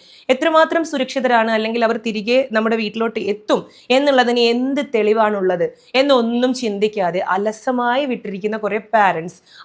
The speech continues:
അവർക്ക് വേണ്ടിയിട്ട് മാത്രമാണ് ഈ ഒരു വീഡിയോ. കഴിഞ്ഞ ഒമ്പത് വർഷമായി ഞാൻ ജീവിക്കുന്നത് കോഴിക്കോട് ജില്ലയിലാണ്. കല്യാണം കഴിഞ്ഞ് മക്കളുമായി ഈ ഒരു കോഴിക്കോട് ജീവിക്കുമ്പോൾ ഇവിടെയുള്ള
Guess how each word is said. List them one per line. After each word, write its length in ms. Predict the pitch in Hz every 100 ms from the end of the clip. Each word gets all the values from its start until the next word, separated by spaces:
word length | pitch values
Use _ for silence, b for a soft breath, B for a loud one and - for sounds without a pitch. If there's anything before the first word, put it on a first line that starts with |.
| 214
അവർക്ക് 260 | 254 262 285
വേണ്ടിയിട്ട് 320 | 240 233 240 226
മാത്രമാണ് 420 | 214 214 196 190 254 277
ഈ 20 | 233
ഒരു 80 | 185
വീഡിയോ. 260 | 175 165 151 b b b 294
കഴിഞ്ഞ 240 | 302 339 311
ഒമ്പത് 300 | 277 277 294 277
വർഷമായി 440 | 247 - 240 226 233
ഞാൻ 120 | 214 220
ജീവിക്കുന്നത് 400 | 214 202 190 196 202
കോഴിക്കോട് 440 | 208 202 208 220 214
ജില്ലയിലാണ്. 460 | 190 175 175 160 160 B B -
കല്യാണം 280 | 220 220 226
കഴിഞ്ഞ് 260 | 220 214 220
മക്കളുമായി 520 | 202 202 220 220 214 208
ഈ 60 | 214 214
ഒരു 120 | 214 214 B -
കോഴിക്കോട് 380 | 220 226 247 240 214
ജീവിക്കുമ്പോൾ 460 | 220 220 220 220 B B -
ഇവിടെയുള്ള 340 | 294 311 294